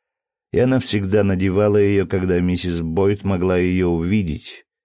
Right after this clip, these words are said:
всегда, когда они с Говардом собирались уходить и заглядывали к матери, чтобы пожелать ей доброй ночи.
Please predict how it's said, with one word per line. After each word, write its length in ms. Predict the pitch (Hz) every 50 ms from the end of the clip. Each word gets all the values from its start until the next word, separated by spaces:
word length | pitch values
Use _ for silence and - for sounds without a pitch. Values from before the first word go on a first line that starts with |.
| _ _ _
всегда, 480 | - - 92 104 90 90 82 95 90
когда 380 | 90 - 98 92 90 98 92 92
они 200 | 92 87 92 92
с 80 | 82 85
Говардом 540 | 87 101 101 98 92 92 92 92 92 90
собирались 600 | - - 95 87 90 90 92 92 90 87 82 -
уходить 680 | 87 80 - 95 87 85 90 98 113 113 110 - - _ _ _ _ _ _ _ -
и 80 | - 107
заглядывали 760 | 95 107 101 87 90 95 104 107 104 104 104 107 107 107 101
к 120 | 104 -
матери, 580 | 95 98 98 95 92 90 85 - 92 90 92 87
чтобы 360 | - - - 101 92 95 85
пожелать 500 | - 95 92 95 90 92 90 87 80 -
ей 140 | 95 90 87
доброй 420 | 78 87 82 80 78 87 87 87
ночи. 640 | 85 85 85 82 76 - - - - - - -